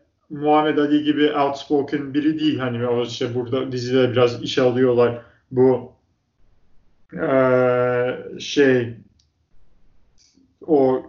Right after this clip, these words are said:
North Carolina'da seçim olacak ya,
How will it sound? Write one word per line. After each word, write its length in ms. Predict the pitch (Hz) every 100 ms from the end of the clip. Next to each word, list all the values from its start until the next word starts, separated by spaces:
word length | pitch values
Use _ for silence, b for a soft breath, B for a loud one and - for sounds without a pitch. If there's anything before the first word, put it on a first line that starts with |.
| -
North 360 | 147 143 139 147
Carolina'da 600 | 139 139 139 139 139 135
seçim 500 | 131 143 123 143 139
olacak 500 | 135 127 156 156 131
ya, 400 | 120 113 113